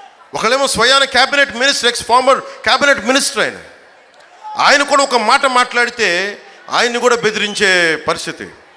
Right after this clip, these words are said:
ఇక్కడ మన శెట్టిపల్లి సోదరులను ఎలా బెదిరిస్తున్నారో, ఒకవైపు చిరంజీవి గారిని కూడా సజ్జల రామకృష్ణారెడ్డి గారు అలా బెదిరిస్తున్నారు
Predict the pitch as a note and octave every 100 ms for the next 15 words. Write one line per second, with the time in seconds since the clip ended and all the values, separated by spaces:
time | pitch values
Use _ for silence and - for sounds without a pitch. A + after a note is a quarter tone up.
0 | - - - - D#3 E3+ A3 A3 G3+ G#3
1 | B3 B3 A3 A#3 A#3 A3+ G#3+ A3+ G#3+ A3
2 | A3 A3 G3+ F#3+ F3 B2+ E3 F#3 - -
3 | - - - F#3 B3 A#3+ B3 B3+ C4 B3+
4 | A#3+ A#3+ A#3+ A#3 A3 B3 A3 A3+ G#3+ A3+
5 | G#3+ F#3+ G3 F#3 F#3 F#3+ F3+ F3 E3+ -
6 | A2+